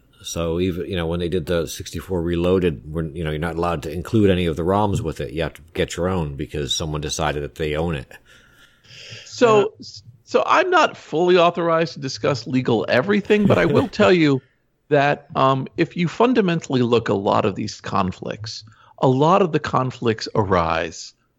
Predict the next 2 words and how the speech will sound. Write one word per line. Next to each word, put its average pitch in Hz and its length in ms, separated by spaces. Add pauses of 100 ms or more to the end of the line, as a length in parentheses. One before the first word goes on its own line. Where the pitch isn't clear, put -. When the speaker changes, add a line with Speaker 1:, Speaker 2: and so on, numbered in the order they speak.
(120)
Speaker 2:
over 101 680 (760)
money 113 760